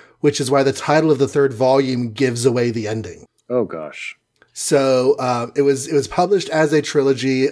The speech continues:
Speaker 1: over a space of a few years, even though it was written to be a book. And the first single volume edition would actually come out the year after this.
Speaker 2: See, I always thought it was written to be six books, and they wanted to make it three for better selling. But, uh,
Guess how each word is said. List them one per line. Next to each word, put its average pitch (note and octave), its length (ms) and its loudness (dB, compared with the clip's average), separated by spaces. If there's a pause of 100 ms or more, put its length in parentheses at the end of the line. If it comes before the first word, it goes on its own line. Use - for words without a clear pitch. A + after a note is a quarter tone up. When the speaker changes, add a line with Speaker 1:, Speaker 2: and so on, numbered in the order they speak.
Speaker 1:
over C3+ 340 2
a C#3 220 0
space C3 320 -2
of C3 80 -2
a A#2+ 60 -4
few B2+ 180 -4
years, A#2 540 -4 (420)
even C#3+ 180 4
though C#3+ 60 4
it C#3 60 2
was A#2+ 160 -2
written D#3 340 -2
to C#3 100 -2
be C3+ 340 -2
a B2+ 200 -2
book. G#2+ 480 -6 (260)
And B2 420 -2
the A#2+ 120 -4
first D#3 460 -2
single D#3 360 2
volume B2+ 320 2
edition A#2+ 320 -2
would A#2 80 0
actually A#2 280 -2
come B2 200 -6
out A#2 420 -6
the B2 120 -2
year A#2+ 260 -2
after G#2+ 340 -4
this. - 500 -6 (360)
Speaker 2:
See, - 160 -4
I D#3+ 60 4
always G3 160 2
thought D3 100 4
it A#2+ 40 4
was G2+ 180 0
written A2 180 0
to G#2 60 -6
be G#2 120 -4
six C3+ 300 -2
books, F2+ 340 -4
and F#2+ 140 -12
they F#2 100 -4
wanted F#2 280 -6
to F2 80 -10
make F2 160 -10
it F#2 100 -16
three G#2 360 -2
for E2 220 -10
better F2+ 280 -4
selling. F2 600 -4
But, F2 280 -4 (340)
uh, E2+ 400 -6